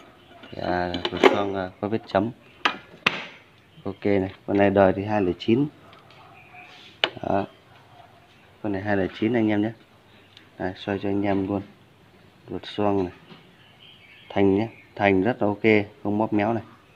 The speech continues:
Chỉ nứt mỗi đây và ruột xoong xấu thì lấy anh em bốn trăm rưỡi luôn. Ba la nhé.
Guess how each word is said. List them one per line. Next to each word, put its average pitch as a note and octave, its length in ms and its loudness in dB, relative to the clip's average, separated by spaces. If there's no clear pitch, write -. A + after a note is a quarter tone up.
Chỉ F2+ 140 0
nứt A2+ 200 2
mỗi A2 180 4
đây A2+ 180 6
và F2+ 260 0
ruột F#2+ 100 -2
xoong G#2 240 2
xấu A2 260 0
thì A2 100 -2
lấy G2 140 2
anh G#2 180 2
em G2 240 0
bốn B2 180 6
trăm A2+ 180 -2
rưỡi G#2 160 -4
luôn. A2+ 220 -4
Ba G2+ 80 4
la G#2 240 8
nhé. A2 160 2